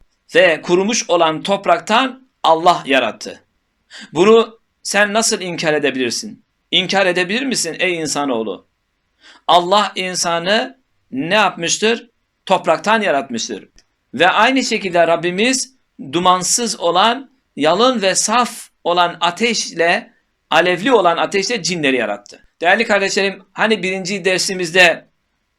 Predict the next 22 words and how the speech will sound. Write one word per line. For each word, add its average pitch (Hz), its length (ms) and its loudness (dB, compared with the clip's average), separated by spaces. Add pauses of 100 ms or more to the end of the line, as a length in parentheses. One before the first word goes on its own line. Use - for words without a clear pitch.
okumuştuk. 180 720 -4 (720)
Güneş 202 420 0
ve 190 80 4
ay 226 440 2 (180)
belli 175 300 0
bir 214 80 0
hesap 185 440 -2
üzerine 156 540 0
yaratılmıştır. 139 920 -2 (400)
Bir 226 180 -2
hesaba 190 440 0
bağlıdır. 151 560 2 (260)
Belli 185 440 -2
bir 208 120 -2
yörüngede 170 760 0
akmaktadır. 143 840 -4 (380)
Bunun 208 280 2
hesabını, 190 800 -2 (240)
bunun 190 560 2
tahminini, 175 880 -2 (240)
bunun 214 220 0
muhasebesini 190 1080 0